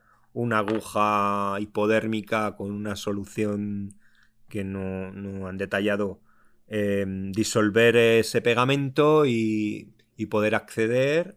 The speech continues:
a la clave y que no se, no se notara. Pero tengo que reseñar que no se conoce ningún caso, al menos yo no lo he oído, de una persona que haya comprado una moneda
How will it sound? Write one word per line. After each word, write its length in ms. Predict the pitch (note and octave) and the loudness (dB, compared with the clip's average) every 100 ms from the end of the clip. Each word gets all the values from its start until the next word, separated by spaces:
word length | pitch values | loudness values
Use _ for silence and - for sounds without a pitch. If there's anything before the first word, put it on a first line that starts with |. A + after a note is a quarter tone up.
| _ | _
a 80 | G#2+ | -6
la 140 | G#2 G2+ | -6 -2
clave 520 | B2 C3 C#3+ E3+ - - - | 2 2 2 0 -4 -16 -16
y 220 | - A2 F#2+ | -6 -6 -4
que 120 | G2 | -6
no 140 | G2+ | -4
se, 520 | G2+ G2 F#2 F2+ E2+ F2 | -6 -6 -6 -8 -10 -10
no 120 | G#2 | -10
se 160 | - F#2 | -8 -10
notara. 360 | F2 G2 F2 - - - - | -6 -6 -6 -14 -20 -20 -2
Pero 220 | A#2+ A#2+ | 2 2
tengo 260 | B2+ D3 | 4 2
que 100 | D#3 | 4
reseñar 420 | D#3+ B2+ A#2+ C3+ - | 2 0 -2 -2 0
que 120 | A#2+ | -2
no 300 | A2+ A#2 A#2 | 0 -2 -2
se 280 | - B2 G#2+ | 0 -2 -2
conoce 560 | G#2+ G#2+ A#2 A#2 A2+ | -4 -4 -4 -4 -6
ningún 320 | G#2+ G2+ G#2 G2 | -6 -6 -8 -2
caso, 920 | A#2 A#2 - C3 B2 B2+ A#2+ A2 G2+ | -2 -2 -2 0 0 0 -2 -4 -6
al 120 | G#2 | -4
menos 260 | G#2+ A#2 G#2 | -2 -2 -2
yo 120 | A2+ | -2
no 120 | A2+ | 0
lo 100 | G2 | 0
he 40 | |
oído, 360 | F#2+ A2 B2+ B2 _ _ _ _ _ | 0 0 -2 -4 _ _ _ _ _
de 220 | G2+ G#2+ | 0 2
una 280 | G#2 A2+ A2 | 4 2 2
persona 720 | G#2+ F#2 - A#2+ A#2 A2+ G#2+ | 0 -2 -2 0 0 0 -2
que 220 | - G2+ F#2+ | 0 0 2
haya 720 | F#2+ G2 F#2+ F#2+ F#2+ F#2 F#2 | 2 2 2 0 0 -2 -4
comprado 600 | - G2 F#2+ G2+ G2 F#2+ F#2 | -4 -4 2 2 2 2 0
una 800 | F#2+ G2 F#2 F2+ F2+ F2+ F2+ F#2 | -2 -4 -2 -2 -4 -2 -2 -2
moneda 640 | F#2 G#2+ B2 C#3 C#3+ C3 | -2 -2 2 2 2 -2